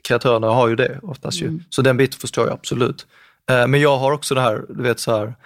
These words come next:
Speaker 1: kontrollfreaket i mig.
Speaker 2: <laughs>
Speaker 1: Jag vill kunna skapa. Jag
Speaker 2: Ja.
Speaker 1: älskar skapandet.
Speaker 2: Ja.
Speaker 1: Min grundpelare är att vara kreativ, eh, och att känna frihet.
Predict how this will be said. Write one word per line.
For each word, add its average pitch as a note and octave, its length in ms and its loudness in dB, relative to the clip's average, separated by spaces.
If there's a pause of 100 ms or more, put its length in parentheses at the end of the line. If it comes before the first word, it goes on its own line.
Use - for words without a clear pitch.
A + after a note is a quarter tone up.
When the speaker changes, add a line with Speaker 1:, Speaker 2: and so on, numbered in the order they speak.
(160)
Speaker 1:
kontrollfreaket B2+ 720 2
i C3+ 100 2
mig. A2 280 0 (160)
Speaker 2:
<laughs> - 180 -12
Speaker 1:
Jag B2+ 200 4
vill C3 160 0
kunna A#2+ 240 -2
skapa. B2+ 580 -2 (240)
Jag C#3 140 0
Speaker 2:
Ja. D#3+ 40 0
Speaker 1:
älskar C#3+ 280 0
skapandet. C3 880 -2
Speaker 2:
Ja. D#3 60 2
Speaker 1:
Min C#3 220 0
grundpelare B2 760 0
är A#2+ 220 2 (100)
att G#2+ 100 -6 (340)
vara A#2 140 -4
kreativ, - 680 -4 (680)
eh, G#2+ 240 0
och - 280 -4
att A#2+ 60 0
känna A2+ 220 0
frihet. A2 580 -4